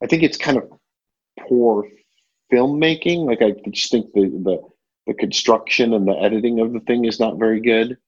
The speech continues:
Um, I also think that they're covering a lot of stuff that's either already been covered or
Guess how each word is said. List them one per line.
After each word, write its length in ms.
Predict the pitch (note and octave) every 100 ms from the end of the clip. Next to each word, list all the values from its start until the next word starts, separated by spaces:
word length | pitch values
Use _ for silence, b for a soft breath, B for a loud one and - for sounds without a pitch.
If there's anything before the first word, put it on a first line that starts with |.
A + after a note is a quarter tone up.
| _ _ _ _ -
Um, 380 | G2+ G2 G2 F#2+
I 100 | -
also 300 | G#2 G#2 -
think 240 | G#2+ A2+ G2+
that 140 | G#2
they're 180 | G2+ F#2 -
covering 920 | - G#2 G#2 G2 G2 F#2+ F#2 F#2 F#2 _ _ _ _ _ _ _ _ _ _ -
a 80 | G2
lot 280 | F#2 G2 G2
of 80 |
stuff 240 | - A2 G2
that's 240 | G#2 -
either 240 | G2+ G2+ F#2
already 540 | - G2+ G2+ G#2 G#2
been 380 | G2+ G2+ G2 F#2+
covered 720 | - - G2+ G2+ G2 G2 F#2+
or 720 | F#2+ D#2+ F2+ F2+ F2 E2+ E2+